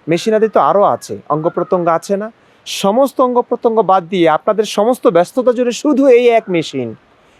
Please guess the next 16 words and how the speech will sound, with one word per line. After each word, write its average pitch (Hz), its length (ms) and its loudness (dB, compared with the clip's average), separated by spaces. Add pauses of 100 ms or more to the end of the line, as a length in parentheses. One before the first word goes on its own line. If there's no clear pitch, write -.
এই 190 120 4
এক 196 180 0
অঙ্গ। 147 340 0 (120)
কেন 160 260 -2
হুজুর? 107 320 -12 (420)
ব্রেনও 226 340 2
তো 247 120 0
আছে, 120 340 -4 (200)
একটু 247 200 -2
ব্রেনটাকে 226 480 0
ধার 190 280 -2
দিন, 220 240 -4 (240)
জ্ঞানটাকে 214 460 0
একটু 220 160 -2
ধার 196 220 0
দিন। 214 200 -6